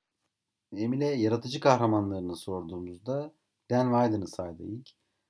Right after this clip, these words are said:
Wieden Kennedy reklamcılığa insani yaklaşımlar, harika hikayeleri ve bu hikayelerin anlatımını, bu hikayelerle gerçek insan duygularını harekete geçirmeyi her zaman başarabilmelerine dair vurguda bulundu.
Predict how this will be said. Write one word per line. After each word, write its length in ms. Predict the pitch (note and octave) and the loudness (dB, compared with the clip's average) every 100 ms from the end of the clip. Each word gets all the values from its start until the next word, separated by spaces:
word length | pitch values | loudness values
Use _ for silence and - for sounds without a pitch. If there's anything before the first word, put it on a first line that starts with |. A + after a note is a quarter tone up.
| _ | _
Wieden 360 | G#2+ A2 A#2 A#2+ | 0 2 2 0
Kennedy 560 | B2 A#2+ A2 A#2+ A#2+ - _ _ _ _ _ _ _ - | 0 0 0 0 -2 -6 _ _ _ _ _ _ _ -4
reklamcılığa 640 | G#2+ A#2 A#2 G#2 G2+ A#2 | -2 0 0 0 -2 0
insani 440 | A2+ G#2+ A2+ A2 A2+ | 0 0 0 0 0
yaklaşımlar, 560 | A2 A2 G2+ A2 G#2+ | 0 -2 -8 -6 -6
harika 520 | G2+ G2 G#2 G#2 A2+ G#2+ | -2 -2 -2 -2 -2 -4
hikayeleri 600 | G#2 G2+ F#2+ F#2+ G2 G#2+ | -4 -4 -2 -4 -6 -4
ve 120 | G#2 | -4
bu 80 | A2+ | -4
hikayelerin 460 | A2+ A#2 G#2+ A2+ | -2 -2 0 0
anlatımını, 640 | G#2+ G#2 G#2 G#2 G2+ G#2 - _ _ _ _ _ - | 0 -2 -4 -4 -4 -8 -12 _ _ _ _ _ -4
bu 80 | A2 | -2
hikayelerle 540 | G#2+ A2 A2 A#2 A#2+ | 0 0 2 0 0
gerçek 440 | A2 G#2 G2+ B2 B2 | 0 -2 -2 -4 -4
insan 360 | A2+ A#2 A2+ | -2 -2 0
duygularını 360 | A2 G#2 G#2+ G#2+ | -2 0 0 0
harekete 460 | G#2 G2 - A2 | -2 -4 -6 -6
geçirmeyi 420 | A2 G#2+ G#2+ A2 A2 | -4 -6 -4 -2 0
her 100 | G#2+ | 0
zaman 280 | A2 A2 | 0 0
başarabilmelerine 840 | G#2 G#2 G#2+ G#2+ G#2 G#2 G#2 G#2+ G#2+ | 0 0 0 0 -2 -2 -2 -2 -2
dair 320 | G#2 G#2 G2+ | -2 -2 -4
vurguda 360 | G2 G2 G#2 F#2+ | -12 -8 -6 -8
bulundu. 400 | F2 F2 G2 | -12 _ -18